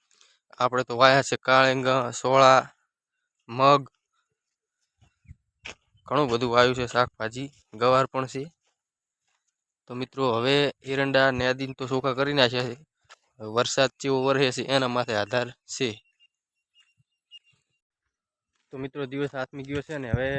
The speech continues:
આજનો વ્લોગ આપણે અહીંયા પૂરો કરો, અને હવે જ અહીંયા ઘરે ભેગા થયા. તો મિત્રો, વીડિયો ગમે તો લાઈક કરજો, અને ચેનલ પર નવા હોય તો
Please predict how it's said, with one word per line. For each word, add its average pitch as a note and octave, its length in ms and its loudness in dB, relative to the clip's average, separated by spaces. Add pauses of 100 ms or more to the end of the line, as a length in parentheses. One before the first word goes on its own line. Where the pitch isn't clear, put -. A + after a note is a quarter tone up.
આજનો C3 320 -6
વ્લોગ B2+ 240 -8
આપણે B2+ 220 -8
અહીંયા B2 240 -12
પૂરો B2+ 200 -10
કરો, C3+ 220 -12 (220)
અને A2 160 -20
હવે A#2+ 160 -8 (180)
જ A#2+ 80 -14
અહીંયા B2 280 -6
ઘરે A2+ 160 -12
ભેગા A#2 260 -8
થયા. C#3 320 -8 (840)
તો A#2+ 80 -16 (180)
મિત્રો, B2+ 300 -12
વીડિયો B2+ 280 -10
ગમે C3 240 -10
તો C3 120 -20
લાઈક B2 300 -6
કરજો, C3 260 -14 (180)
અને A#2+ 180 -12 (180)
ચેનલ B2 340 -16
પર A#2+ 140 -20
નવા B2+ 240 -8
હોય A2 260 -8 (580)
તો - 20 -16